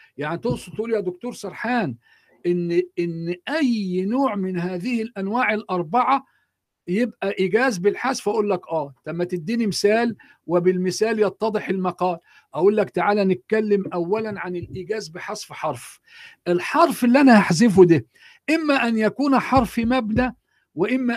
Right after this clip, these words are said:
أن يكون حرف معنى. وأنا لي بفضل الله سبحانه وتعالى كتاب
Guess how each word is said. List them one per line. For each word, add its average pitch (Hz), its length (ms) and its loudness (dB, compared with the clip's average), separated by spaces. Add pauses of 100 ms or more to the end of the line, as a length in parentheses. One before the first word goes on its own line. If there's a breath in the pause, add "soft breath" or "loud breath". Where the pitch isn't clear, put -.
أن 208 80 -6
يكون 214 380 -8
حرف - 380 -14
معنى. 175 520 -10
وأنا 214 300 -8
لي 214 240 -4
بفضل 185 380 0
الله 196 200 6
سبحانه 175 420 2
وتعالى 196 360 2
كتاب 214 400 0